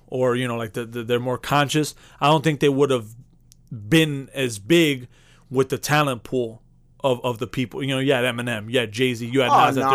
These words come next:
Speaker 1: their peak,
Speaker 2: nah, we wouldn't
Speaker 1: Tupac,
Speaker 2: even, we
Speaker 1: Biggie.
Speaker 2: wouldn't even be ta-, these people wouldn't even be in our conversation
Speaker 1: Yeah.
Speaker 2: right now
Speaker 1: But see,
Speaker 2: if
Speaker 1: but now it's like, you know, that's really, like, the top.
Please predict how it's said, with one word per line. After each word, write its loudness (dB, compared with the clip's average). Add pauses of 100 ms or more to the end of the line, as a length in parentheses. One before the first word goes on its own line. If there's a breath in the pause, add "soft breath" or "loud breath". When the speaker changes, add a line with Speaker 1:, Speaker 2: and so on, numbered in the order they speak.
(100)
Speaker 1:
their 4
peak, 0
Speaker 2:
nah, 4
we 2
wouldn't 4
Speaker 1:
Tupac, 0
Speaker 2:
even, 0
we 2
Speaker 1:
Biggie. 2
Speaker 2:
wouldn't 4
even -2
be -2
ta-, 0
these -6
people -2
wouldn't -4
even -4
be -2
in -2
our -4
conversation -4
Speaker 1:
Yeah. 0
Speaker 2:
right -8
now -10
Speaker 1:
But -2
see, -2
Speaker 2:
if -4
Speaker 1:
but -2
now 2
it's -2
like, -4
you -4
know, -10
that's -4
really, 2
like, -4
the -2
top. 0